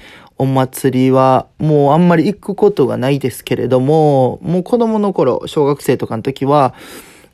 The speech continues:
えー、よくお祭りにも行ってました。地元でもね、えー、有名な左義長祭りというね、近江八幡市にあります、えー、三大祭りの一つですね。に、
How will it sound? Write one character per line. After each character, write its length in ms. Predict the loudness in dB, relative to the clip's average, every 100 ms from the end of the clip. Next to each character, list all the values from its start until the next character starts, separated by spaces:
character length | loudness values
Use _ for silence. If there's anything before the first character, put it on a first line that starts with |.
| _
え 340 | -4 0 0 0
ー、 40 |
よ 120 | -2
く 120 | -2
お 40 | -2
祭 340 | -2 -4 -4
り 60 | -4
に 40 |
も 80 | -4
行 80 | -4
っ 40 |
て 100 | -4
ま 140 | -4 -6
し 80 |
た。 200 | -8 -10 -10
地 160 | -6 -2
元 280 | 0 0
で 80 | 0
も 120 | 0
ね、 300 | -2 -2 -4 -6
え 280 | -4 -2 -2
ー、 20 |
有 220 | 0 0
名 120 | 0
な 140 | -4 -6
左 300 | -6 -4 -4
義 100 | -4
長 320 | 0 2 2
祭 440 | 2 -2 -4 -8
り 20 |
と 160 | -8 -12
い 120 | -12
う 80 | -8
ね、 200 | -8 -8 -12 -20 -20 -4
近 200 | -2 0
江 20 | 0
八 260 | -2 -2
幡 200 | -4 -4
市 160 | -6 -10
に 80 | -8
あ 60 |
り 60 | -10
ま 160 | -10
す、 440 | -14 -8 -6 -6 -6
え 60 | -6 -6
ー、 40 | -6
三 280 | -8 -4
大 160 | 0 0
祭 320 | 0 -2 -4
り 20 |
の 80 | -6
一 220 | -8 -8
つ 120 | -10 -12
で 80 |
す 180 | -20 -12
ね。 280 | -6 -6 -6 _ -20 -20 _ _ _ -18
に、 320 | -4 0 0